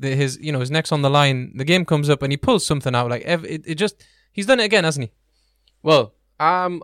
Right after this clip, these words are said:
Speaker 2: of the same, uh, same page as what Paul, uh, Scholes said,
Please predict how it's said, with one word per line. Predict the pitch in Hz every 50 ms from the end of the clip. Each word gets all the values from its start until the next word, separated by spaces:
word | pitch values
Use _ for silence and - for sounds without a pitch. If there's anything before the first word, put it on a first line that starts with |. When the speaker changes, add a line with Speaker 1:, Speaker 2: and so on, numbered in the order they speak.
| -
Speaker 2:
of | - 160 156 147
the | 143 139
same, | 127 - 160 151 151 151 147 143 143 139 131 - _ _ _ _ _ _ _ -
uh, | 123 123 123 120 120 120 117 117 117 113 110 113 - _ _ _ _ _ _ _ _ _ _ _ _ _ _ _ _ _ _
same | - - - 143 139 127
page | 127 131 131 127 113 120
as | 113 107 117
what | 117 110 -
Paul, | - 123 113 113 104 110 - _ -
uh, | 113 110 110 107 104 104 101 101 101 - _ _ _ _ _ _ _
Scholes | - - - 120 117 110 104
said, | - - 98 98